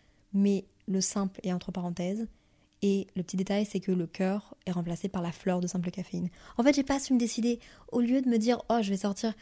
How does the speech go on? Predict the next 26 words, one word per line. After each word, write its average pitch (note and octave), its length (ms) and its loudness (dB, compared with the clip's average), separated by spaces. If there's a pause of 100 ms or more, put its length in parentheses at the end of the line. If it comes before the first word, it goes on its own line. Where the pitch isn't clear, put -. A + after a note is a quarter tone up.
(280)
une A3 120 6
tasse », A3 280 -2
non. G#3 200 4 (320)
Moi, G3+ 200 6
je A3 60 2
me A3 100 4
suis G3+ 160 -2
dit, « G#3 220 0 (640)
On G3 40 2
le F#3+ 60 2
fait G3+ 120 -2
à G3 80 2
fond, A3 200 0
Léa. G3+ 280 2 (460)
Tu - 140 -2
veux A3 100 4
te A3 60 -2
faire A3+ 120 -4
kiffer, A3+ 300 -2
tu A3+ 160 -6
vas G3 80 2
te F#3+ 60 -6
faire F#3+ 140 -4
kiffer, G#3 340 -2
tu - 200 -8
sors F#3 380 0